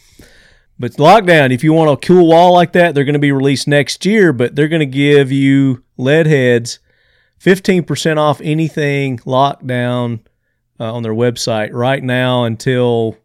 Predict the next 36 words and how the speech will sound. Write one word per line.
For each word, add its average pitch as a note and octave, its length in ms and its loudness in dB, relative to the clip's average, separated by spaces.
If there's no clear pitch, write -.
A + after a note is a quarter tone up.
whenever. A#2 720 -4
Uh, G#2+ 180 -12
and A2 160 -10
then A2 420 -8
you A#2+ 140 -10
can A2 160 -6
also A2+ 240 -6
use A2 240 -4
it A2+ 80 -10
when G#2+ 120 -8
these G2+ 160 -8
walls A2 300 -4
come G#2+ 160 -12
out. G#2 280 -12
Fifteen B2+ 380 -6
percent A2 320 -10
off. A2 260 -8
Use G#2+ 160 -12
code G#2 240 -12
Leadhead G#2+ 580 -6
at - 220 -16
Lockdown. C#3 920 -2
They've A2 140 -6
got A2+ 180 -6
nice A#2+ 300 -4
safe D3 440 -2
accessories. C#3+ 840 -4
So, G#2 520 -6
um, G2+ 460 -10
they've G#2+ 120 -8
got A2+ 160 -4
alarms. C#3 720 0
They've G#2 180 -8
got A2 260 -6
some G2+ 320 -10
humidifying, B2+ 1160 -2